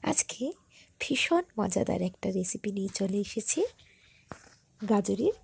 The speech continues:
ক্ষীর। আমরা চালের ক্ষীর তো সবাই খাই, কিন্তু আজকে একটু অন্যরকম গাজরের ক্ষীর বানিয়ে আপনাদের দেখাবো।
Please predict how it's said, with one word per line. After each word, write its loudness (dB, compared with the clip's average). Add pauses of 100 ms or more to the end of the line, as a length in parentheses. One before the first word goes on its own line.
ক্ষীর। -4 (800)
আমরা -4 (220)
চালের 2
ক্ষীর -6
তো -2
সবাই -4
খাই, -12 (800)
কিন্তু -4
আজকে 2 (460)
একটু -2
অন্যরকম 0 (340)
গাজরের 2
ক্ষীর 0
বানিয়ে 0
আপনাদের -4
দেখাবো। -8